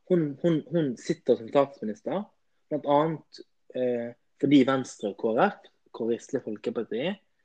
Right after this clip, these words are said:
to partier i sentrum, Venstre og K R F, de, de styrer sammen med henne. Så, så det, og så er det også partier som kaller seg blokkuavhengig. Eh, blokkuavhengig, det betyr at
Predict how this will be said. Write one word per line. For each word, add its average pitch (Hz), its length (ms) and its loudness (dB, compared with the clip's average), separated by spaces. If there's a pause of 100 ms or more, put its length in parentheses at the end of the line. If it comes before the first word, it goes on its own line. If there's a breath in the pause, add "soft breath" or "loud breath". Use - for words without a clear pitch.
(720)
to 143 120 0
partier 117 480 0 (200)
i - 60 -20
sentrum, 127 600 -8
Venstre 120 280 -12
og - 40 -10
K 110 100 -6
R 185 80 0
F, 185 40 -14 (460 soft breath)
de, 147 340 4
de 143 200 4
styrer 131 440 2
sammen 110 300 -4
med 95 100 -14
henne. - 180 -18 (880)
Så, 113 160 -6 (340)
så - 120 -4
det, 185 220 4 (300 loud breath)
og 180 80 0
så 196 80 6
er 226 80 10
det 220 60 10
også 226 200 4
partier 208 320 4
som - 140 -6
kaller 160 180 2
seg 123 140 2
blokkuavhengig. 95 920 -2 (600)
Eh, 139 240 2
blokkuavhengig, 127 920 2
det 170 100 6
betyr 165 240 4
at - 60 -20